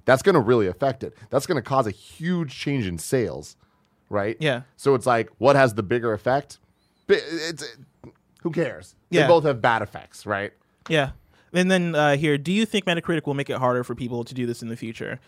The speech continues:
Speaker 2: I mean,
Speaker 1: You'd
Speaker 2: I think
Speaker 1: wanna
Speaker 2: they sh-,
Speaker 1: hope, but I don't think
Speaker 2: I
Speaker 1: so.
Speaker 2: think they should, right? And I, I think the example of linking your library t-, library to review,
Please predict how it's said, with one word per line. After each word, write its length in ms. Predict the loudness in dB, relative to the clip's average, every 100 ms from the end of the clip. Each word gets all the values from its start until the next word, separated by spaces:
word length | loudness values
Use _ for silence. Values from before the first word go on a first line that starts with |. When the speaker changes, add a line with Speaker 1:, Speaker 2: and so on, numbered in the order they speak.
| _ _ _ _ _ _ _ _ _ _ _ _ _ -4
Speaker 2:
I 60 | 2
mean, 60 |
Speaker 1:
You'd 60 | 6
Speaker 2:
I 40 |
think 100 | 8
Speaker 1:
wanna 140 | 10 8
Speaker 2:
they 20 |
sh-, 40 | 8
Speaker 1:
hope, 300 | 8 8 6
but 140 | 2
I 100 | 2
don't 180 | 2 -2
think 180 | -4 0
Speaker 2:
I 40 | 2
Speaker 1:
so. 40 |
Speaker 2:
think 140 | 2 2
they 140 | 0
should, 480 | 0 2 2 2 -4 _ _
right? 240 | 0 2 2
And 140 | 2 4
I, 80 | 4
I 80 | 2
think 160 | 0 0
the 60 | -2
example 380 | 0 -2 2
of 180 | 2 0
linking 200 | -4 -4
your 140 | -2 2
library 400 | 2 0 -2 -4
t-, 100 | -10 _ 0
library 400 | 0 2 0 -2
to 160 | -2
review, 540 | -2 -2 -2 -2 -2